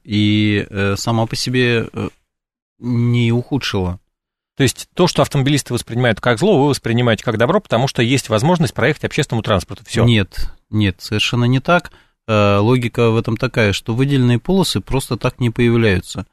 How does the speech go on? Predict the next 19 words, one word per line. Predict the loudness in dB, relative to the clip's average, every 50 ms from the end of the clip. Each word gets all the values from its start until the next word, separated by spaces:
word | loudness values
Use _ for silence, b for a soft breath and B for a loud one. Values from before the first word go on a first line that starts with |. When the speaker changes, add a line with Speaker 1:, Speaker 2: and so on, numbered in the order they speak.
| _ _ _ _ _
Speaker 1:
Они | -2 -2 0
появляются | 0 0 2 2 4 2 2 2 0 -2 -2
там, | 0 0 2 2 2
где | 4 2 2
общественный | 2 0 -2 -2 -2 -4 -4 -2
транспорт | 0 0 0 0 0 -2 -2 -2
начинает | -2 -2 0 0 0 2 2 0 -2
испытывать | -4 -10 -8 -6 -6 -4 -2 0 0 0 0 -2 -8 -16 -6
очень | -2 -2 0 0 0 -2
серьезные | -2 -2 -2 0 0 0 2 2 2 2 2 2 2 0 -2 -6 _ _ _ _ _ _ _ _ _ _
проблемы. | 0 2 2 4 4 4 4 2 0 -2 -4 -8 _ _ _ _ _ _ _
А, | 0 2 2 4 4 2 2 2 2 0 0 -4 -8 _ _ -20 _ _
то | -4
есть, | -4 -2
когда | -2 -4 -4 -2 0 2 4 4 4 4 2
автобус | 2 0 0 0 0 0 -2 -4 -8 _
проезжает | -2 0 2 2 2 2 2 2 2 0
отрезок | -4 -4 -2 -2 0 0 0 -2 -4
пути | -6 -6 -6 -2 0 2 2 2